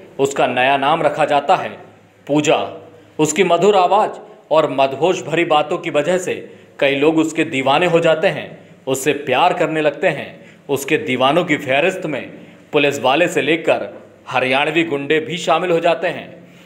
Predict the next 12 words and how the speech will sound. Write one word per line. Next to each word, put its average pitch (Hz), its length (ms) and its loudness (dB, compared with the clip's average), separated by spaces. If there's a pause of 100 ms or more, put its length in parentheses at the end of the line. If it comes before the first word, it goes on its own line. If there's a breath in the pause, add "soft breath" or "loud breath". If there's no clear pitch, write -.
(120)
और 180 120 6
उससे 190 220 4
शादी 185 300 2
करना 214 280 2
चाहते 208 340 0
हैं। 143 320 -6 (300)
अपने 131 300 2
दीवानों 143 420 0
से 185 120 -2
पीछा 170 300 2
छुड़ाने 170 380 2
में 131 180 -6